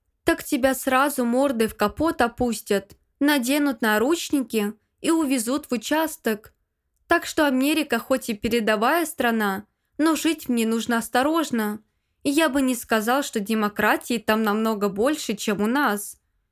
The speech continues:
Наташа с пониманием кивает.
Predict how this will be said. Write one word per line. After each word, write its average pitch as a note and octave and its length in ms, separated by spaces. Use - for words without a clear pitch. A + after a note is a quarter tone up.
Наташа C#4+ 520
с - 80
пониманием G#3 640
кивает. A#3+ 720